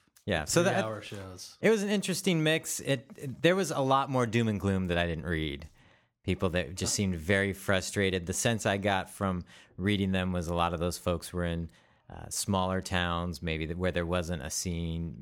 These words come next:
Speaker 1: wasn't professional venues for, you know, it, they're just, like, local bars where people play. So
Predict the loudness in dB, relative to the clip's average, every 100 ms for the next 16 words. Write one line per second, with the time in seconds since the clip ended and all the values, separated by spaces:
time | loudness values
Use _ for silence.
0 | -8 -4 -2 -2 -4 -8 _ _ -10 -8
1 | -6 -4 -2 -2 -2 -4 -2 -2 -2 -4
2 | -4 -8 -10 -6 -4 -4 -6 -4 -6 -4
3 | -4 -6 -8 _ -10 -8 -6 -8 -8 -10
4 | -8 -4 -4 -4 -8 -16 -16 -18 -16 -12
5 | -12 -12 -10